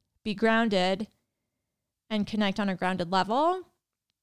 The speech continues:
I would use something more like sapphire. Blue calcite's actually really nice as well, especially if you need to have healing conversations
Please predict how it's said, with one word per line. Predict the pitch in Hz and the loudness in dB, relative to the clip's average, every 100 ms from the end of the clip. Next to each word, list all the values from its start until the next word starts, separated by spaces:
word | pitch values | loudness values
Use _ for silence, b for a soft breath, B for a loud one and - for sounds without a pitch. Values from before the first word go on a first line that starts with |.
| _ _ - | _ _ -4
I | 220 | 0
would | 226 | 2
use | 214 | 0
something | 208 202 | 0 0
more | 196 | 0
like | 185 175 | 0 -2
sapphire. | - 190 - 196 214 | -4 -4 -2 -2 -2
Blue | 226 226 | 0 -2
calcite's | - 175 175 202 185 | -2 -4 -2 -2 -2
actually | 160 165 - 185 | -2 -4 -4 -4
really | 180 190 | 0 0
nice | 196 175 180 | 0 -2 -4
as | 180 | -4
well, | 175 175 | 0 0
especially | 185 - 202 - | 0 -2 -2 -2
if | 214 | -2
you | 214 | -2
need | 208 185 | -2 -2
to | |
have | 180 185 | -4 -6
healing | 151 196 185 190 | -4 -4 -2 -4
conversations | 226 220 220 214 226 226 220 226 240 | -4 -4 -4 -4 -4 -2 -2 -2 -4